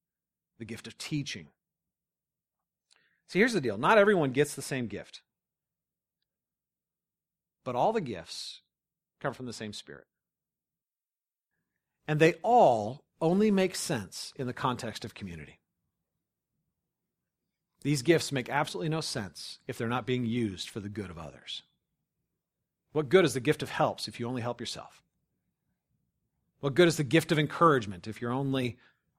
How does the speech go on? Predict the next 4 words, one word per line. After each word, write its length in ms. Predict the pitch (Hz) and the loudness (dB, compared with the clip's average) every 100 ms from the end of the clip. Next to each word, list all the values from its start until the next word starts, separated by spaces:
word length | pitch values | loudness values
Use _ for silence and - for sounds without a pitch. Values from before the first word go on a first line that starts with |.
| _ _ _ _ _ - | _ _ _ _ _ -6
uttering 560 | 127 127 127 117 104 95 _ _ _ _ _ _ | -2 0 0 0 -4 -10 _ _ _ _ _ _
mantras 520 | 123 117 131 - 117 101 | -2 0 0 -4 -6 -6
of 100 | - | -6
self-encouragement? 840 | 120 104 101 101 87 78 - - | -6 -6 -8 -10 -12 -12 -18 -20